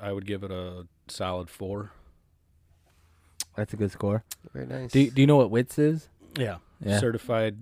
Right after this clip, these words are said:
Speaker 1: uh, Wits.
Speaker 3: What
Speaker 1: Was
Speaker 3: I
Speaker 1: it, uh,
Speaker 3: do this
Speaker 1: Why
Speaker 3: for.
Speaker 1: I Do This Show.
Speaker 2: See, there you go.
Speaker 3: It's what
Speaker 2: We
Speaker 3: I
Speaker 2: were
Speaker 3: do
Speaker 2: doing,
Speaker 3: this
Speaker 2: we were
Speaker 3: for.
Speaker 2: doing, uh, 'cause we have a, another, uh, friend who we like to do some stuff with, uh, Viet V, the,
Speaker 1: Yeah.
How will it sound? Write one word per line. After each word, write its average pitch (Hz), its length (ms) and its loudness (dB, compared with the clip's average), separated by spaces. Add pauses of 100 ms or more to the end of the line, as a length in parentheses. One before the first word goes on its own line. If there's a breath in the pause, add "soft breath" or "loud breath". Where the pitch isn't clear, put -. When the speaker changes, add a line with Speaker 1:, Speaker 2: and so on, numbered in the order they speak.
(140)
Speaker 1:
uh, 101 280 -8
Wits. 113 500 -10
Speaker 3:
What 117 100 -6
Speaker 1:
Was 131 80 4
Speaker 3:
I 131 80 4
Speaker 1:
it, 120 60 0
uh, 104 60 -2
Speaker 3:
do 131 100 4
this 123 100 0
Speaker 1:
Why 123 240 4
Speaker 3:
for. 123 160 4
Speaker 1:
I 123 40 2
Do 123 60 0
This 120 140 -2
Show. 127 380 -4
Speaker 2:
See, 104 440 -2
there 90 260 -4
you 104 60 -6
go. 113 200 -4 (180 loud breath)
Speaker 3:
It's - 140 -12
what 139 120 8
Speaker 2:
We 135 60 12
Speaker 3:
I 147 40 10
Speaker 2:
were 147 80 6
Speaker 3:
do 139 80 8
Speaker 2:
doing, 147 140 8
Speaker 3:
this 135 120 4
Speaker 2:
we 135 140 6
were 135 80 10
Speaker 3:
for. 120 60 6
Speaker 2:
doing, 139 320 10
uh, 107 360 2
'cause 127 140 2
we 147 100 6
have 147 140 6
a, 107 240 2
another, 117 500 2
uh, 85 220 -4
friend 113 280 0
who 113 60 0
we 107 140 0
like 98 160 -4
to 101 80 -10
do 101 180 -2
some 95 340 -6
stuff 107 300 -8
with, 98 160 -8
uh, 92 120 -6
Viet 101 360 -4
V, 113 300 -2
the, 101 340 -4
Speaker 1:
Yeah. 123 220 4